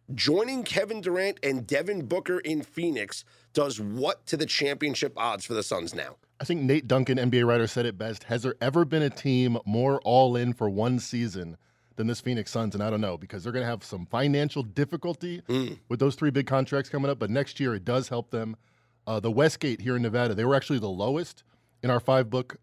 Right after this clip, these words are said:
Speaker 2: consensus here at pregame dot com on the Suns. They only had them at ten to one. Now they're actually the highest on 'em. So the sharpest book when it comes to these futures odds is most optimistic about the Suns. They took 'em from ten to one to now six to one.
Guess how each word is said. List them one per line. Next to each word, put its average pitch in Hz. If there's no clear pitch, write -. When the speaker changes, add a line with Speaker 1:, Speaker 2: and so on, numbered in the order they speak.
Speaker 2:
consensus 123
here 131
at 123
pregame 127
dot 123
com 131
on 127
the 131
Suns. 135
They 120
only 120
had 123
them 120
at -
ten 127
to 160
one. 170
Now 135
they're 156
actually 139
the 104
highest 175
on 90
'em. 82
So 123
the 113
sharpest 160
book 123
when 120
it 117
comes 113
to 123
these 110
futures 117
odds 113
is 95
most 135
optimistic 113
about 104
the 101
Suns. 98
They 127
took 143
'em 135
from 113
ten 127
to 127
one 123
to 110
now 101
six -
to 95
one. -